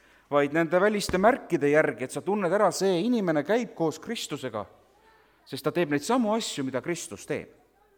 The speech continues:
Üks väike nüanss tuleb Markuse evangeeliumi teisest peatükist välja. Ja ma loen seda siis kolmeteistkümnendast salmist kuni seitsmeteistkümnendani.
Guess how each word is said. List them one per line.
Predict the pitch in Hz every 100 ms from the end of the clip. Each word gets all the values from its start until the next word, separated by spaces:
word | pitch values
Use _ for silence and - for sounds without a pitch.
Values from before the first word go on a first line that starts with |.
| _ _ _ _ _ 113
Üks | -
väike | 170 262 -
nüanss | 156 147 196 165 -
tuleb | 139 127 113 - - -
Markuse | 180 254 - - 123 117
evangeeliumi | 113 110 190 147 107 101
teisest | 143 185 110 - -
peatükist | 135 104 95 - -
välja. | 117 95 - - _ _ _ _ _ _ _ _ _ _ _ _ - - _ - - - _ -
Ja | 101
ma | 107
loen | 233 240 170
seda | 147 160 160 165 160 165
siis | 160 143 -
kolmeteistkümnendast | - 143 139 117 175 - - 113 107 101 -
salmist | 202 240 175 143 -
kuni | - 120 113
seitsmeteistkümnendani. | 143 139 - 110 117 113 - - 95 85 80 95 - _